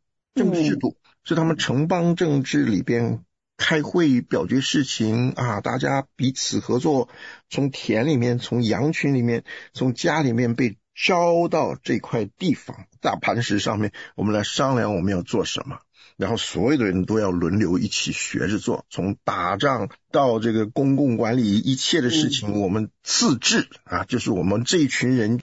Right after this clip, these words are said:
Speaker 1: 就是我们自家人了，这就是我们的家。
Speaker 2: 嗯。
Speaker 1: 这个叫做艾克雷西亚。那有没有一个可能，因为爱琴海，就是说最后我们知道了，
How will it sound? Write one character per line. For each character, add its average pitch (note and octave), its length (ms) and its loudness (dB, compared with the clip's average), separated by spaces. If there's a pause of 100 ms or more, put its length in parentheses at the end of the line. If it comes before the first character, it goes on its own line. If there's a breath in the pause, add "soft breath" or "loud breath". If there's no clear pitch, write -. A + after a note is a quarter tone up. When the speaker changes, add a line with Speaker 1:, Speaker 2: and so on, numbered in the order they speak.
(120)
Speaker 1:
就 D3 120 2
是 C3+ 60 2
我 A#2 120 4
们 A#2 80 2
自 B2+ 120 0
家 B2 160 0
人 G2 200 0
了， - 60 -2
这 B2 120 0
就 B2+ 100 2
是 A#2+ 120 0
我 E2+ 60 0
们 F#2 120 2
的 G#2+ 80 0
家。 G#2+ 220 -2
Speaker 2:
嗯。 F3 320 -4 (560)
Speaker 1:
这 C#3+ 100 -2
个 C3+ 80 2
叫 A#2 100 2
做 - 220 -2 (160)
艾 G#2 160 0
克 E2 200 -4
雷 C#2 120 -2
西 - 220 -4
亚。 - 160 -6 (560 loud breath)
那 A2 800 -2 (360)
有 A#2 160 2
没 E3 100 2
有 G3 100 2
一 D3+ 60 2
个 B2+ 140 -4
可 - 320 -4
能， - 440 -8 (420)
因 A#3 540 4
为 B2+ 600 4 (360)
爱 F#3 280 4
琴 G3 340 0
海， E2+ 240 -2
就 A2 140 -2
是 G2+ 40 -2
说 A2 140 0
最 F3+ 280 2
后 D#3+ 200 0
我 G2 160 0
们 F2 140 -2
知 - 160 0
道 G#2+ 180 0
了， C#2+ 160 -4